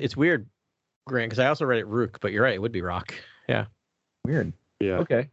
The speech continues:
Speaker 2: Yeah, and then we have a couple of pioneers too. So this is another flavor of people that are
Speaker 3: It
Speaker 2: existing.
Speaker 3: was, like, another Pathfinder unit,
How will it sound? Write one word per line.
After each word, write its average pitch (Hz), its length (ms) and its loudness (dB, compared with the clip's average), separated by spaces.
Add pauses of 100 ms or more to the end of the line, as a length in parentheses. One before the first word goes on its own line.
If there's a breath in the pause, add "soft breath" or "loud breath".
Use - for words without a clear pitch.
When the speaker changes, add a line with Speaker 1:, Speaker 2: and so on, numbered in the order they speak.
(500)
Speaker 2:
Yeah, 147 160 6
and 143 140 2
then 170 140 2
we 175 100 2
have 165 180 2
a 151 40 0
couple 156 240 0
of 143 80 0
pioneers 151 500 0
too. 123 200 0
So 117 100 -6
this 117 100 0
is 117 140 0
another 113 400 4
flavor 98 640 2
of 87 160 0 (160)
people 92 360 0
that 90 140 2
are 85 220 0 (160)
Speaker 3:
It 107 60 -2
Speaker 2:
existing. 101 240 4
Speaker 3:
was, 147 120 2
like, 160 80 0
another 156 260 2
Pathfinder 135 640 -2
unit, 73 420 -10